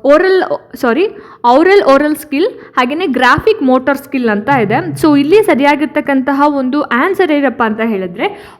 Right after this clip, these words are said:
ಆಪ್ಷನ್ ಎ ಪ್ರೊಡಕ್ಟಿವ್ ಸ್ಕಿಲ್ ಅನ್ನೋದು ಆನ್ಸರ್ ಆಗುತ್ತೆ. So ಶಾ-, ಶಾಲಿನಿ ಶಿಕ್ಷಕಿ ಕೇಳಿದಂತಹ ಒಂದು ಪ್ರಶ್ನೆಗೆ ಉತ್ತರವನ್ನ ಕೊಡ್ತಾಳೆ ಅಂತಂದ್ರೆ ಅವಳು ಭಾಷೆಯನ್ನ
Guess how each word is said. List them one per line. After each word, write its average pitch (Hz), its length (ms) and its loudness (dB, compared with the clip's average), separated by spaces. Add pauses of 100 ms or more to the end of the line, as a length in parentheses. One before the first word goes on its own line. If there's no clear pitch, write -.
ಆಪ್ಷನ್ 339 440 -4
ಎ 285 220 -2
ಪ್ರೊಡಕ್ಟಿವ್ 277 640 -2
ಸ್ಕಿಲ್ 277 300 -4
ಅನ್ನೋದು 233 280 0
ಆನ್ಸರ್ 233 440 0
ಆಗುತ್ತೆ. 190 680 -6 (500)
So 349 60 4 (220)
ಶಾ-, 226 240 -2
ಶಾಲಿನಿ 330 540 0
ಶಿಕ್ಷಕಿ 330 420 -4
ಕೇಳಿದಂತಹ 302 680 -2
ಒಂದು 277 160 -4
ಪ್ರಶ್ನೆಗೆ 269 460 -4
ಉತ್ತರವನ್ನ 302 540 0
ಕೊಡ್ತಾಳೆ 302 460 0
ಅಂತಂದ್ರೆ 226 520 -2
ಅವಳು 277 480 -2
ಭಾಷೆಯನ್ನ 277 760 0